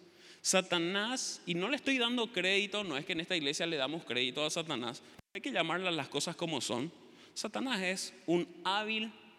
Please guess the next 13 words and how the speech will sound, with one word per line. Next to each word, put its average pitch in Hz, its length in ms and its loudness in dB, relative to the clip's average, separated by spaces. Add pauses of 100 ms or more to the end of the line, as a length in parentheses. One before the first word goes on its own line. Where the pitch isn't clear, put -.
(140)
mentiroso. 131 680 0 (1700)
Y 151 100 4
sus 180 220 2
mentiras, 165 840 0 (420)
si 180 400 4
es 208 120 4
que 202 140 2
no 190 140 2
estamos 220 540 0
atentos, 170 1040 -2 (480)
son 127 300 -2
muy 135 400 2
convincentes. - 1120 -6